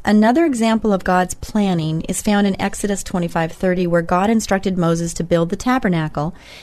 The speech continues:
and provided the intricate details of patterns, instruments, materials, and specific people.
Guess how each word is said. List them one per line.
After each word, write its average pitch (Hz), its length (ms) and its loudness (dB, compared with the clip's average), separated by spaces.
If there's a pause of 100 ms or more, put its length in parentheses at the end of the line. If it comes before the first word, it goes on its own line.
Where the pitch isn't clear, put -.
and 208 140 0
provided 208 500 2
the 190 180 -6
intricate 254 440 0
details 170 560 -2
of - 160 -6
patterns, 214 680 2
instruments, 202 500 0
materials, 185 480 0
and 180 120 -2
specific - 500 -6
people. - 440 -2